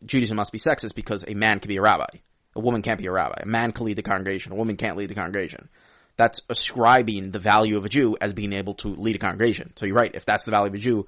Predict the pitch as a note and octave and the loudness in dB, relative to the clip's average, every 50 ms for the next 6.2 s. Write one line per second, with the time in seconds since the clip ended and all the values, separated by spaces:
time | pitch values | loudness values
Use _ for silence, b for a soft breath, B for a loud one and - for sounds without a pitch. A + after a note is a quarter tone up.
0 | b b b b b b - - G2+ G2 G2+ G#2+ G#2+ G2 F#2 A#2 A2 G2+ - A#2+ | b b b b b b -6 -4 -2 2 2 2 2 2 2 0 0 4 6 6
1 | A2 G2 F#2+ F2 - G1+ - - _ _ _ _ b b b b b b b b | 6 6 4 0 -6 -10 -12 -18 _ _ _ _ b b b b b b b b
2 | b b b b b b - G#2 A2 A2 - A#2+ G#2+ - G2+ G#2 F#2+ F#2 F2+ F#2 | b b b b b b 0 2 2 4 2 0 0 0 2 2 2 2 2 0
3 | F2+ G2+ G#2+ C#3+ C3+ - - - - G2 G2+ A2 G#2 F#2+ F#2 G#2+ G2+ F#2+ - A2 | -2 0 4 4 4 4 2 -6 0 2 4 4 4 2 0 -2 -2 -2 -2 -4
4 | G2 F#2+ F#2+ - C#3+ G2 - - - _ - F#2+ F#2+ G2 G2+ G2+ G2 F#2+ G2+ G#2 | -4 -2 0 2 2 2 0 -4 -16 _ -10 -4 -2 -2 -2 -2 -2 0 0 0
5 | G2+ G2 F#2+ F2+ - G#2 G2 G2 F#2 - - - B2 G#2+ - G2+ F2+ F2 F2+ F#2 | 0 0 -4 -2 -2 -2 0 0 -2 -4 -4 -4 -4 -4 -4 -6 -6 -4 -6 -6
6 | F#2 F#2 A#2 | -8 -10 -14